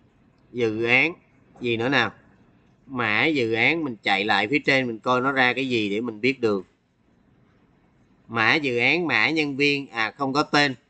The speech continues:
Mã dự án, mã nhân viên, ngày tham gia. Ví dụ như chỗ này mình để là ngày tham gia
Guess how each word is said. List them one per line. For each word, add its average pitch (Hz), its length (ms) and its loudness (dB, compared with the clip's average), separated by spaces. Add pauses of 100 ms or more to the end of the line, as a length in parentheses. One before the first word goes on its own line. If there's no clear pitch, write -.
(180)
Mã 110 180 -2
dự 131 260 0
án, 131 400 2
mã 104 240 0
nhân 135 280 -4
viên, 139 260 2 (240)
ngày 117 500 0
tham 143 220 -4
gia. 147 300 2 (1080)
Ví 160 220 -2
dụ 131 140 0
như 123 280 -4
chỗ 120 160 -2
này 117 320 0 (840)
mình 117 160 -6
để 110 200 2
là 127 160 2
ngày 113 460 0 (2250)
tham 127 260 -2
gia 127 300 2